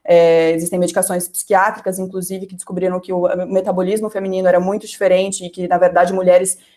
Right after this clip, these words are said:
é, estiveram tomando durante mais de uma década, mulheres ao longo, é, ao redor do mundo inteiro estiveram tomando por mais de uma década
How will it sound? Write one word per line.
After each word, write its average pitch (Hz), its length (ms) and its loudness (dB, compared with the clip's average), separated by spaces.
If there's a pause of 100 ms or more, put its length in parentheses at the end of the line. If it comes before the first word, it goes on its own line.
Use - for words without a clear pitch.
é, 175 220 6
estiveram 196 440 0
tomando 190 360 -2
durante 180 320 -4
mais 196 240 0
de 220 60 -6
uma 208 160 -4
década, 180 640 0
mulheres 175 300 2
ao 175 100 0
longo, 180 340 -2
é, 170 300 2
ao 175 80 -2
redor 185 220 2
do 180 100 -6
mundo 190 160 -6
inteiro 214 220 0
estiveram 185 240 -2
tomando 190 260 -8
por - 120 -18
mais 190 180 0
de 214 60 -8
uma 214 100 0
década 190 380 2